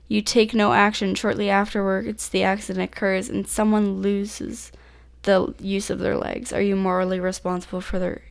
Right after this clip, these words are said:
injury? I mean, if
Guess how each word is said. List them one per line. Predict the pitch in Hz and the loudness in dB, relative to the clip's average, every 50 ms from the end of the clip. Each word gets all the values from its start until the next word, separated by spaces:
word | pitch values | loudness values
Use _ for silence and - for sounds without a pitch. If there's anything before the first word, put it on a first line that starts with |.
| - | -10
injury? | - 202 - - 226 - - - - 240 - - - - - - - - - - - - - - - - - - - - - - - - - - - - - - - - - - - - - - - - - - - - - - - - | -8 -8 -6 -6 -8 -10 -12 -14 -16 -18 -20 -20 -20 -20 -20 -20 -20 -20 -20 -20 -20 -20 -20 -20 -20 -20 -20 -20 -20 -20 -20 -20 -20 -20 -20 -20 -20 -20 -20 -20 -20 -20 -20 -20 -20 -20 -20 -20 -20 -20 -20 -20 -20 -20 -20 -20 -16 -12
I | 262 262 262 | -10 -8 -6
mean, | 277 285 294 294 | -4 -4 -4 -4
if | 294 294 | -4 -6